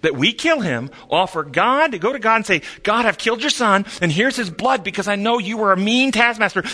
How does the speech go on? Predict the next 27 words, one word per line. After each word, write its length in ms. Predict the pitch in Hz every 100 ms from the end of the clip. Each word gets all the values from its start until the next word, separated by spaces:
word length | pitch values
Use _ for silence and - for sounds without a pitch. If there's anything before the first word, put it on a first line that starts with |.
| 202
and 140 | 196
that 80 | 165
you're 180 | 262 262
gonna 140 | 247
kill 260 | 185 269 262
me, 120 | 214
but, 280 | 196 - -
but 100 | 208
I 100 | 214
know 180 | 240
if 100 | 262
you 80 | 226
see 140 | 226 214
your 100 | 175
son's 320 | 226 302 240
blood, 240 | 196 185
you'll 120 | 185
love 220 | 165 240 214
me." 220 | 113 - - _ _ _ _ _ _ _ _ _ _ _ -
Really? 560 | 131 214 311 349 302 - - - - - _ _ _ _ _ - _ - _ _ _ _ _ - -
Do 1400 | - - - 277 - - - 269 302 - - - - 185
you 40 |
understand 300 | 214 208 214
the 60 | 143
blood 260 | 147 165
is 100 | 147
metaphorical? 800 | 135 135 139 143 143 139 92 -